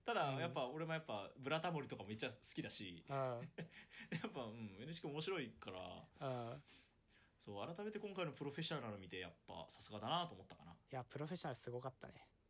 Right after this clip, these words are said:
Speaker 1: すごかったね。
Speaker 2: あー。
Speaker 1: 普段の放送もちゃんと見たくなった、俺。
Speaker 2: あー、普通のね。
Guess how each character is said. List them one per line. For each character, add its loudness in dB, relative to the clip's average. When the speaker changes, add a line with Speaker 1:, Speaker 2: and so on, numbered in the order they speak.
Speaker 1:
す -12
ご -4
か -4
っ -10
た -6
ね。 -4
Speaker 2:
あ 2
ー。 -20
Speaker 1:
普 2
段 4
の 0
放 2
送 0
も -2
ち -2
ゃ 2
ん -2
と -2
見 0
た 4
く -6
な -6
っ -8
た、 -12
俺。 -16
Speaker 2:
あ 10
ー、 -4
普 -6
通 2
の 4
ね。 4